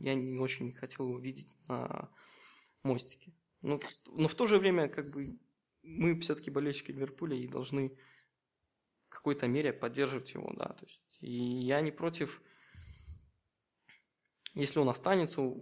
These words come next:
у руля клуба, то есть кон-, конкретно решится. Да, я, наверное, знаю, что будет очень плохой сезон, я буду смотреть на то же самое, но в любом случае я буду как-то, ну, м,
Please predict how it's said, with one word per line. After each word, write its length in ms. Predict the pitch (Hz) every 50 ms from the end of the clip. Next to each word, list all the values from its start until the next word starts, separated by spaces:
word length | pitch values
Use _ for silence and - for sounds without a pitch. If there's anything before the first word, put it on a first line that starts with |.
| -
у 40 | 139
руля 320 | 135 139 135 135 123 120 120
клуба, 380 | - - 131 127 120 214 -
то 120 | - - -
есть 140 | - -
кон-, 160 | - - - - - -
конкретно 500 | - 131 127 131 - 139 131 - - 123
решится. 440 | 123 120 - - - - - - 175 - - - - - - - _ _ _ _ _ _
Да, 260 | - 139 139 156 175 170
я, 180 | 160 151 139
наверное, 320 | 143 139 135 139 135 135 127
знаю, 220 | 127 143 135 127
что 140 | - - 139
будет 300 | 131 131 131 127 127 127 131
очень 200 | 123 - 135 127
плохой 340 | - 123 120 - - 127
сезон, 500 | - - - - - 151 175 180 175 - - - - - - _ _
я 100 | 139 131
буду 180 | 123 135 131 127
смотреть 400 | - - 135 127 - 131 131 135
на 80 | 127
то 140 | 123 - 135
же 100 | 123 123
самое, 380 | - - - 156 165 151 135 127
но 140 | 123 123 131
в 60 | 123 127
любом 220 | 131 135 147 147
случае 340 | - - 151 - - - 127
я 60 | -
буду 140 | - 123 - 127
как-то, 340 | - - - - 139 127 - - - - - - - - _ _ _ _
ну, 480 | 139 139 139 135 135 127 123 - - - - _ _ _ _ _ _ - _ _ _ _ _ -
м, 400 | - 135 135 135 131 131 127